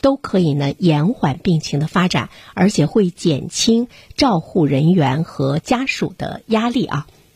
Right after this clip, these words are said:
另外呢，就是日本。日本呢，它是作为世界老龄化问题较为突出的国家之一，它也建立了较为普及的这个疾病的各类的服务机构。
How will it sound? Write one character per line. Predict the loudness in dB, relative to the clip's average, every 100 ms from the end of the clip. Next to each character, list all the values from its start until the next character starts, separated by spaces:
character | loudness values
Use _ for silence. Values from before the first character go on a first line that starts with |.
| -4
另 | 0
外 | 0 0
呢， | -2
就 | -2 -2
是 | 0 0
日 | 2 2
本。 | 0 -6 -14 -20 0
日 | 0 2
本 | 0
呢， | 0 -2
它 | 0
是 | 0 0
作 | 2 2
为 | 4 2
世 | 0
界 | 0 0
老 | 0 -2
龄 | -2 0
化 | 0 0
问 | 2 2
题 | 2 0
较 | 2 2
为 | 0
突 | 2 0
出 | 0
的 | -2 0
国 | 0
家 | 0 -2
之 | 0 2
一， | 2 0 -8 -16 -4
它 | 0
也 | 0 0
建 | 0 0 0
立 | 0
了 | 0
较 | 2 2
为 | 2 0
普 | -2 -6 -6
及 | -4 -4 0
的 | 0 0
这 | -2 -2
个 | -4
疾 | -4 -2 0
病 | 2 2
的 | 2 -2
各 | 0 2
类 | 2 0
的 | -6
服 | -2 -2
务 |
机 | 0 -2
构。 | 0 -4